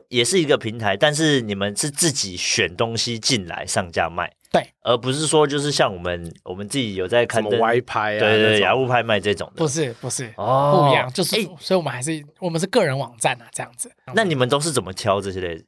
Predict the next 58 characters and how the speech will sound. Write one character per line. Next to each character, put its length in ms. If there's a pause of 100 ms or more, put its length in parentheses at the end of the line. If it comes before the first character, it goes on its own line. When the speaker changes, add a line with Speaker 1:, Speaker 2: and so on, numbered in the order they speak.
Speaker 1:
这 160
类 120
的 40
商 180
品？ 220
Speaker 2:
我 140
第 240
一 40
关， 240
比 120
如 80
说， 300
呃， 220
厂 220
商 140
有 120
新 240
品 140
来， 180
他 140
可 80
能 300
一， 120 (200)
呃， 200
一 80
个 120
品 240
牌， 280 (200)
他 100
可 100
能 120
会 160
一 20
次 140
有 160 (160)
十 240
五 120
个， 120
如 80
果 100
一 20
个 60
新 260
的， 200
Speaker 3:
嗯。 200
Speaker 2:
十 220
五 160
个、 300
二 80
十 180
个 220
东 240
西， 160
那 120
我 160
一 280
定 180
是， 260